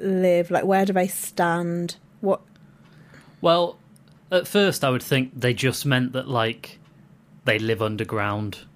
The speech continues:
Speaker 2: and that they've managed to excavate, like, a whole society
Speaker 1: Hmm.
Speaker 2: that's underground.
Speaker 1: Oh, so it's almost like a f-,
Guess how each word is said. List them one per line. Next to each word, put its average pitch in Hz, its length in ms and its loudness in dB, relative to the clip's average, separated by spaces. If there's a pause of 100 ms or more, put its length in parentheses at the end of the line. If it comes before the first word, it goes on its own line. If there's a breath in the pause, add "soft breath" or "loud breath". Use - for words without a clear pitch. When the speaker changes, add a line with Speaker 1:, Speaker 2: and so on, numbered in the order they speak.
(240)
Speaker 2:
and 113 200 -2
that 117 140 -4
they've 117 180 0
managed 110 280 -4
to - 120 -8
excavate, 117 580 -4
like, 120 180 -4
a 110 80 -2
whole 107 200 0
society 107 840 -2 (160)
Speaker 1:
Hmm. 196 280 4
Speaker 2:
that's 190 180 2
underground. 104 560 -2
Speaker 1:
Oh, 202 140 4
so 214 160 2
it's 202 160 0
almost 196 320 2
like 190 200 2
a 190 60 2
f-, - 240 -8